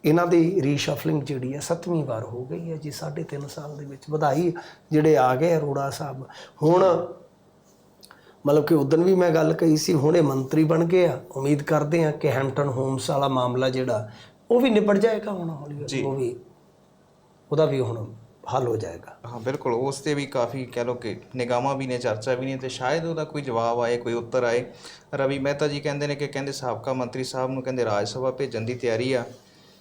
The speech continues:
Speaker 2: ਤੇ ਇਹ ਮਸਲਾ ਵੀ ਵਿੱਚ ਹੀ ਲਟਕਦਾ ਰਿਹਾ ਮਿੰਟੂ ਜੀ ਅਜੇ ਤੱਕ।
Speaker 1: ਨਹੀਂ, ਦੇਖੋ, ਰਾਜ ਸਭਾ ਦੇ ਵਿੱਚ ਧਾਲੀਵਾਲ ਸਾਹਿਬ ਨੂੰ ਭੇਜਣਗੇ,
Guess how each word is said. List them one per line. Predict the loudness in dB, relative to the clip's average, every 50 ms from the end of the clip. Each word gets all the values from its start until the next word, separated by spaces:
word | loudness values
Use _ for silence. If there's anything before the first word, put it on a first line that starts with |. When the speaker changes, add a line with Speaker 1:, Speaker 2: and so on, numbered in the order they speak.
| _ _ _ _
Speaker 2:
ਤੇ | -10 -8 -8 -8 -8 -8 -8
ਇਹ | -8 -6 -4 -2 -2 -2
ਮਸਲਾ | -2 -2 -4 -2 -2 -2
ਵੀ | -2 0 0
ਵਿੱਚ | -2 -2 -2 -2
ਹੀ | -2 0
ਲਟਕਦਾ | 0 -2 -4 -4 -6 -4 -2 0
ਰਿਹਾ | 0 0 0
ਮਿੰਟੂ | -2 -4 -6 -6 -8
ਜੀ | -6 -4 -4 -4
ਅਜੇ | -2 -2 -2
ਤੱਕ। | -2 -4 -4 -4 -6 -8 -8 -10 -16 -18 _ _ _ _ _ _ _ _ _ _ _ _ _ _ _ _ _ _ _ _ _ _ _ _ _ _ _ _ _ _ _ _ _ -20 -20 -12
Speaker 1:
ਨਹੀਂ, | -4 -2 -2 0
ਦੇਖੋ, | 0 -2 2 4 4 4 6
ਰਾਜ | 4 4 4 2 2
ਸਭਾ | 2 2 2 2 4 4 4
ਦੇ | 4 4
ਵਿੱਚ | 4 2 2 0 0 2 4 4 4 4 2 -2 -12 -16 -20 _ _ _ _ _ _ _ _ 0
ਧਾਲੀਵਾਲ | 2 2 2 2 2 2 4 4 2
ਸਾਹਿਬ | 4 4 2 2 2 2
ਨੂੰ | 0 0
ਭੇਜਣਗੇ, | 2 0 0 0 0 -4 -4 -4 -8 -10